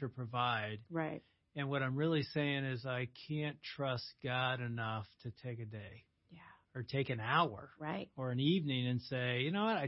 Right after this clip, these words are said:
Speaker 1: don't have to make a phone call. I don't have to work. I don't have to
Speaker 2: Mm-hmm.
Speaker 1: make money right now. I'm
Speaker 2: Mm-hmm.
Speaker 1: gonna trust God
Speaker 2: Yeah.
Speaker 1: and obey."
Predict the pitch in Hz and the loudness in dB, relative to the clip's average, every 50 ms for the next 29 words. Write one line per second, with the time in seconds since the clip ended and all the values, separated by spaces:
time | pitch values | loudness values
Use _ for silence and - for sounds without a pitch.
0 | 127 - 180 190 208 208 220 220 - 202 202 208 196 185 - - 196 190 185 - | -2 -2 -2 0 0 0 0 -2 -2 -2 0 0 -2 -2 -2 0 0 0 0 2
1 | 185 180 170 151 131 120 - 185 196 202 220 208 - 175 156 143 175 202 202 - | 2 2 2 2 2 0 0 2 2 2 2 2 2 2 2 4 4 2 2 0
2 | 143 139 139 156 175 180 175 175 170 170 170 151 151 160 185 175 156 135 131 131 | 0 2 4 4 4 4 4 4 2 2 2 2 2 2 2 2 2 0 0 0
3 | 127 123 123 123 117 - 180 185 180 180 170 - - 147 139 147 156 160 160 156 | -2 -2 -2 -4 -4 -2 -2 -2 -2 -4 -6 -4 -4 -2 0 0 0 0 -2 -2
4 | - - - - 151 139 139 131 - - - 139 131 131 131 131 123 120 123 123 | -6 -10 -8 -4 -2 -2 -2 -4 -6 -8 -8 -6 -4 -2 0 0 0 0 -2 -2
5 | 123 127 139 - - 139 165 - _ _ _ _ _ _ 151 139 135 139 135 135 | -4 -6 -8 -8 -10 -12 -16 -18 _ _ _ _ _ _ -4 -2 0 2 2 2
6 | 135 135 139 - _ - 135 127 117 139 147 170 170 151 147 | 0 0 -2 -4 _ 0 0 0 2 2 4 4 4 4 4